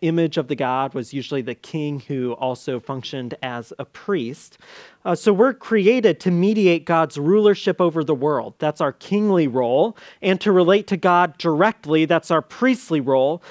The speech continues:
particularly by tending to the garden. I'll talk about this more, but priests have two, two directions of responsibility. One is on this sort of horizontal level, and that's bearing witness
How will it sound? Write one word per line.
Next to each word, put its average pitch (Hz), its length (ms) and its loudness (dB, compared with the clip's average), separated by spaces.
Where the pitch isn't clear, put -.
particularly 196 640 2
by 165 180 2
tending 170 400 -2
to 160 100 -8
the 147 120 -2
garden. 139 340 -6
I'll 180 140 0
talk 226 260 0
about 190 220 2
this 170 180 0
more, 170 220 0
but 151 220 -2
priests 214 460 -2
have 147 380 -2
two, 214 460 2
two 214 220 -2
directions 165 680 0
of 147 360 0
responsibility. 151 920 -2
One 202 400 2
is 165 380 2
on 160 260 0
this 147 420 -2
sort 160 260 -2
of 135 120 -4
horizontal 165 1000 0
level, 180 500 -4
and 175 180 0
that's 175 340 -4
bearing 180 460 2
witness 185 560 -2